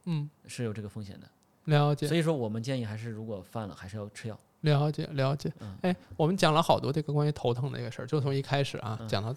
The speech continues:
Speaker 1: 这么多。呃，比如说你那儿有接好多门诊啊，患者什么的，就是比如要给年轻人讲几个他们可能老是弄不清楚的，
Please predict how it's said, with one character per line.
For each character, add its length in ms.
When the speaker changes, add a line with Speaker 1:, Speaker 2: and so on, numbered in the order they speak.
Speaker 1:
这 120
么 100
多。 240
呃， 520
比 120
如 200
说 380
你 120
那 100
儿 80
有 80
接 200
好 140
多 140
门 220
诊 180
啊， 160
患 240
者 100
什 120
么 100
的， 80
就 160
是 80
比 80
如 100
要 80
给 120
年 200
轻 120
人 140
讲 280
几 160
个 400
他 200
们 160
可 80
能 260
老 400
是 320
弄 160
不 80
清 240
楚 180
的， 180